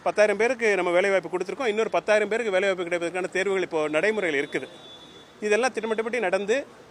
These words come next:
நமக்கு விரைவில் இந்த பணி நியமனங்கள்லாம் வழங்கப்படும் என்று நான் நம்புகிறேன். இப்போ இந்த தேர்வை பொறுத்த வரைக்கும் இன்னைக்கு தேர்வு நடைபெறுகிறது. இந்த தேர்வுக்கான டென்டேட்டிவ் ஆன்சர் கீன்னு அடுத்த ஸ்டெப் இருக்குது.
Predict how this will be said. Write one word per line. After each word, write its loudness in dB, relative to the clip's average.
நமக்கு 0
விரைவில் 2
இந்த 0
பணி 0
நியமனங்கள்லாம் -2
வழங்கப்படும் -2
என்று -2
நான் -2
நம்புகிறேன். -4
இப்போ -2
இந்த -2
தேர்வை 4
பொறுத்த 0
வரைக்கும் 0
இன்னைக்கு -4
தேர்வு 2
நடைபெறுகிறது. 0
இந்த 0
தேர்வுக்கான 4
டென்டேட்டிவ் 0
ஆன்சர் -2
கீன்னு -2
அடுத்த 0
ஸ்டெப் -4
இருக்குது. -6